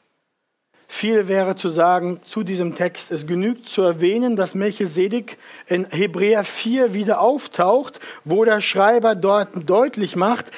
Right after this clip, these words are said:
dass dieser Melchisedek ein Zeichen war, ein Fingerzeig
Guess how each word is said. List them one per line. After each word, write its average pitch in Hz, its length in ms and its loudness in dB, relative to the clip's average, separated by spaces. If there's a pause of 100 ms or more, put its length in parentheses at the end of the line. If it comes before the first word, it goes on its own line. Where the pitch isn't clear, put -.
(160)
dass 180 160 -2
dieser 233 280 0
Melchisedek 220 720 -2 (300)
ein 180 240 2
Zeichen 208 580 0
war, 131 120 -2
ein 147 160 -4
Fingerzeig 143 880 -2